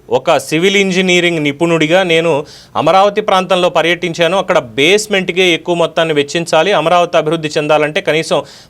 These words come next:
ముప్పై సంవత్సరాలు పడుతుంది. అధికార వికేంద్రీకరణ అయితే అన్ని ప్రాంతాలు సమాన అభివృద్ధి చెందుతాయి అంటూ ఒక దిక్కుమాలిన స్టేట్మెంట్ ఆయన ఇచ్చాడు. రెండు లక్షల కోట్ల రాజధాని వద్దు అని మాటల్లో చెప్తూ కామెంట్లో పెట్టించుకుంది, లక్షల కోట్ల రాజధాని మనకి వద్దు.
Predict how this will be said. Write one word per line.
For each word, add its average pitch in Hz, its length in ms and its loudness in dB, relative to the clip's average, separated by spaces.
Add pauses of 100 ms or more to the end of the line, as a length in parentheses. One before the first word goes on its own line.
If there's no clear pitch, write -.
ముప్పై 165 280 -2
సంవత్సరాలు 175 460 0
పడుతుంది. 165 420 0
అధికార 180 420 2
వికేంద్రీకరణ 170 680 -2
అయితే 151 240 0
అన్ని 165 160 0
ప్రాంతాలు 165 440 0
సమాన 156 340 0
అభివృద్ధి 143 440 -2
చెందుతాయి 143 440 0
అంటూ 165 260 -4 (240)
ఒక 143 140 0
దిక్కుమాలిన 180 640 -2
స్టేట్మెంట్ 165 560 -2
ఆయన 139 140 -2
ఇచ్చాడు. 127 280 -2 (480)
రెండు 185 360 0
లక్షల 202 400 0
కోట్ల 190 460 -2
రాజధాని 165 560 0
వద్దు 139 480 -2 (340)
అని 151 320 -2
మాటల్లో 156 500 -2
చెప్తూ 214 480 -4 (260)
కామెంట్లో 196 460 0
పెట్టించుకుంది, 160 420 -6
లక్షల 220 500 0
కోట్ల 190 380 -2
రాజధాని 160 460 0
మనకి 156 280 -2
వద్దు. 117 420 -6